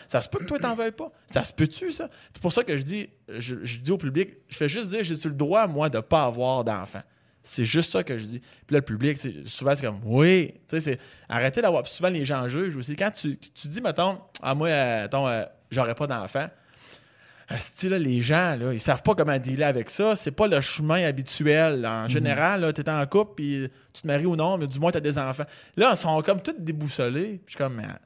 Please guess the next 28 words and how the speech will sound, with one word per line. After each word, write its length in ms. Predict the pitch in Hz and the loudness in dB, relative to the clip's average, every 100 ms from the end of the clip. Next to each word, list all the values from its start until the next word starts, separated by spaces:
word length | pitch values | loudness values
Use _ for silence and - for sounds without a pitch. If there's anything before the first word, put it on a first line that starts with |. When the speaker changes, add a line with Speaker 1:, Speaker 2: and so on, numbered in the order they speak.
| _ - | _ -10
Speaker 1:
prends 160 | 139 | -8
pas 140 | 269 269 | -6 -6
ça 80 | 302 | -8
sur 100 | - | -10
tes 220 | 120 104 | -8 -6
épaules, 300 | - 196 220 | -8 -8 -8
hein, 40 | |
c'est, 300 | 147 147 - _ | -10 -14 -18 _
c'est 160 | - | -6
mon 180 | 135 139 | -2 -2
couple, 300 | 135 226 - | -2 -8 -10
là, 40 | 143 | -10
ça, 200 | - - - _ | -10 -12 -16 _
c'est 80 | - | -8
pas 100 | 170 | -4
grave, 300 | 123 214 185 | -2 -4 -6
là. » 80 | 143 - - - - 95 | -8 -10 -20 -20 -18 -8
Puis 200 | 120 92 - - | -6 -6 -8 -10
c'est, 160 | - - | -10 -2
c'est 140 | 180 | 0
de 100 | 160 | 2
ça 120 | 160 | 2
que 80 | 190 | 0
je 80 | 135 | 0
parle 240 | 151 160 | 4 4
dans 100 | 139 | 4
le 40 | 117 | -2
show. 340 | - 170 185 | -2 -2 -4